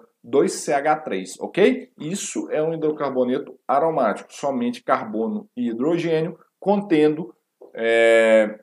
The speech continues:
a, contendo um anel benzênico na estrutura, um anel ressonante. No caso, o que são hidrocarbonetos alifáticos? Hidrocarbonetos alifáticos são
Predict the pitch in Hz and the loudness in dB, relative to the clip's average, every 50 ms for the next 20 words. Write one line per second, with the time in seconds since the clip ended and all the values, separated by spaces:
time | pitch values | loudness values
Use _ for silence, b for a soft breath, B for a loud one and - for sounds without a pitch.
0 | _ _ - 110 117 107 - - - _ _ _ _ _ _ _ _ - - 131 | _ _ -6 -4 -4 -4 -4 -8 -14 _ _ _ _ _ _ _ _ -4 -2 -2
1 | 127 127 127 123 127 143 147 156 160 151 135 123 123 123 131 127 131 143 139 135 | -2 0 -2 -2 -2 -2 0 2 2 2 2 2 4 4 4 2 2 -2 -4 -4
2 | 120 117 117 123 127 131 127 127 - - _ _ _ _ _ _ - - 113 117 | -4 -2 0 0 0 -2 -4 -8 -12 -18 _ _ _ _ _ _ -12 -6 -4 -2
3 | 117 117 - 151 127 - - 110 104 107 104 104 104 107 107 107 107 - - - | -2 -4 -4 -8 -8 -6 -6 -4 -2 0 0 0 0 0 0 -2 -2 -4 -8 -8
4 | 151 143 135 110 95 85 - - - - _ _ _ _ _ _ _ _ _ _ | -8 -4 -4 -4 -4 -4 -8 -12 -16 -16 _ _ _ _ _ _ _ _ _ _
5 | _ _ _ _ _ _ _ _ _ - - 175 190 190 - 196 196 202 196 175 | _ _ _ _ _ _ _ _ _ -10 -4 -4 -2 0 4 6 6 8 6 6
6 | 185 214 208 208 - - 214 214 208 - - - 190 175 185 180 - - - _ | 4 -2 -4 -4 -6 -2 -2 -2 -2 -2 0 4 4 4 4 4 0 -6 -16 _
7 | _ _ _ - 190 220 190 214 185 - 175 175 170 156 165 156 156 160 170 165 | _ _ _ -8 -6 -2 -2 -2 -2 -2 -4 -6 -2 -2 -2 -2 -2 -4 -6 -8
8 | - - _ _ - - 170 208 202 190 190 185 185 - - _ - 151 127 110 | -10 -16 _ _ -2 0 2 2 4 2 0 -2 -4 -10 -10 _ 0 2 2 2
9 | - - - - - - - _ _ - 151 156 175 185 185 - 175 170 156 165 | 2 -2 -10 -16 -18 -20 -20 _ _ -4 -4 0 0 -2 -2 -2 -6 -4 -2 -2
10 | 151 151 139 135 - - - 120 147 160 170 - - _ - 139 - 127 131 127 | -4 -2 -4 -6 -8 -6 -4 -2 -2 -2 -4 -8 -10 _ -4 0 0 0 0 -2
11 | - - 196 180 - - - - 143 120 110 104 - | -6 -12 -12 -12 -10 -10 -8 -6 -6 -4 -6 -6 -12